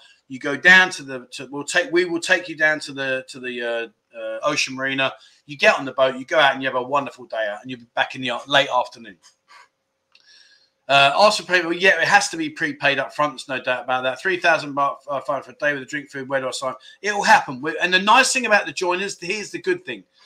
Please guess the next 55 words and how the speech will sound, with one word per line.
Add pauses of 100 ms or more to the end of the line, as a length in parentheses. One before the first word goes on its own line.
(160)
and
this
is
where
we
kinda
get
a
bit
of
a
win-win
situation. (880)
Basically, (600)
it
doesn't
matter
how
many
people
have
booked
on
the
boat
on
that
day.
So
if
we
say,
"Right,
Thursday,
we're
gonna
go
and
do
the
boat
trip,"
and
only,
say,
fifteen
people,
there's
ten
of
us
and
five
other
people,